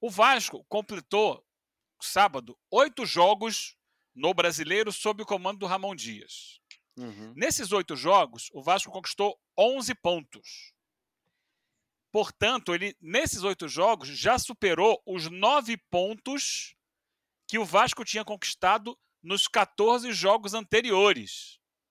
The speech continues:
Speaker 2: Uhum.
Speaker 1: do mesmo Vasco no Campeonato Brasileiro. E se você pegar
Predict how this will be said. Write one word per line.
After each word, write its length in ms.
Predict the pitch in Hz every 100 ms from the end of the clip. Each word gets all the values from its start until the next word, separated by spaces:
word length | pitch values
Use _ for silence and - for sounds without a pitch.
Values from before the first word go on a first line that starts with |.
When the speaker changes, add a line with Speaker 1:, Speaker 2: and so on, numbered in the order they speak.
| -
Speaker 2:
Uhum. 320 | 123 107 117
Speaker 1:
do 140 | 147
mesmo 340 | 165 139 135 175
Vasco 380 | 151 143 -
no 80 | 175
Campeonato 460 | 175 190 196 175 180
Brasileiro. 480 | 185 190 262 - - _ _ _ _ _ _ _ _ _ _ _ _ _ -
E 320 | 160 139 -
se 160 | - 196
você 200 | 208 214
pegar 480 | - 240 175 147